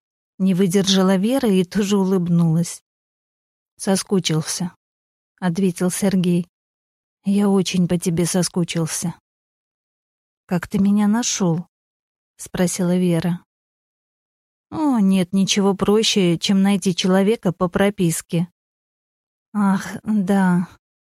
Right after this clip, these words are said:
"Вера, твоя беременность. Так неожиданно. Это мой ребёнок?"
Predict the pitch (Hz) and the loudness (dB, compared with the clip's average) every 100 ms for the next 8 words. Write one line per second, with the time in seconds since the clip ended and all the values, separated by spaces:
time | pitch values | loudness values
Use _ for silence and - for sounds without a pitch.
0 | _ _ _ _ _ _ _ _ _ 202 | _ _ _ _ _ _ _ _ _ -6
1 | 190 185 165 170 190 - _ - 190 190 | 0 2 2 0 -2 -8 _ -8 -2 2
2 | 190 175 202 208 202 170 170 170 - - | 2 2 2 2 2 4 2 2 -2 -12
3 | - _ _ _ _ _ _ _ 180 - | -20 _ _ _ _ _ _ _ -10 -2
4 | 196 185 190 226 214 185 170 175 _ _ | 0 2 2 2 2 2 2 -2 _ _
5 | _ _ _ - 170 - 185 220 294 277 | _ _ _ -8 -6 0 2 2 0 2
6 | 185 185 175 175 - | 2 2 2 0 -6